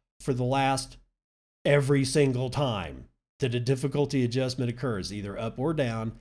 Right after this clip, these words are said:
It means Bitcoin is working exactly as designed." If one of these difficulty adjustment periods went by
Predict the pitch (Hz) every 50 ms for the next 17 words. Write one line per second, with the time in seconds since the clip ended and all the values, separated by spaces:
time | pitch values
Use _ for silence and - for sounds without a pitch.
0 | _ _ _ - 113 101 110 113 104 104 92 - - 110 110 - - 117 117 120
1 | 123 127 123 123 113 107 107 95 - 113 113 120 - 107 95 95 110 107 104 104
2 | - 113 107 101 92 95 98 90 101 98 95 147 143 110 80 - - - - -
3 | - - _ - 180 214 196 110 - - - - - _ _ _ _ _ _ _
4 | _ _ _ _ - 127 127 135 147 156 160 151 156 165 151 127 127 147 151 147
5 | - 165 - 151 156 - 147 135 120 113 117 139 139 123 127 120 117 - - 135
6 | 147 151 151 135 117 127 131 135 - - 92 107 117 110 120 135 170 208 214